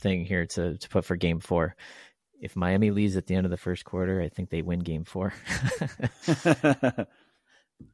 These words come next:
Speaker 1: But anyways, I think that's all we got on the Mi-, uh, the N B A Finals. You got anything else there?
Speaker 2: Nah,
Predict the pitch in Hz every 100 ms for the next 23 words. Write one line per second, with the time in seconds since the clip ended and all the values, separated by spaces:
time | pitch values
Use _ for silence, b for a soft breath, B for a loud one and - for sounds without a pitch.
0 | _ _ - - _ _ - _ _ 135
1 | 131 110 98 82 90 110 - - _ _
2 | - - - 104 107 92 - - 95 104
3 | 98 92 95 95 - 92 92 95 92 -
4 | 95 95 95 92 92 95 104 101 104 104
5 | 98 92 95 98 98 95 107 104 - _
6 | _ - 107 98 101 101 101